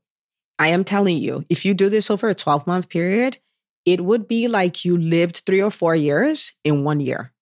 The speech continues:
That's literally what it would be like. And so not only are, are your goals staying top of mind,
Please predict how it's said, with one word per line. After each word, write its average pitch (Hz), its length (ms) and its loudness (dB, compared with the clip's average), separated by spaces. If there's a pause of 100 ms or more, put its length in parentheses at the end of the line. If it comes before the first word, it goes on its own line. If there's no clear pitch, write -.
(160)
That's 170 380 0
literally 175 480 2
what 127 180 -2
it 123 100 -4
would 123 220 -8
be - 160 -6
like. - 300 -12 (420)
And 156 420 2 (160)
so 180 140 4
not 196 260 2
only 196 300 2
are, 180 80 0 (180)
are 151 120 2
your 151 140 0
goals 165 360 0
staying 165 260 0
top 147 280 -2
of 139 180 -4
mind, 151 500 0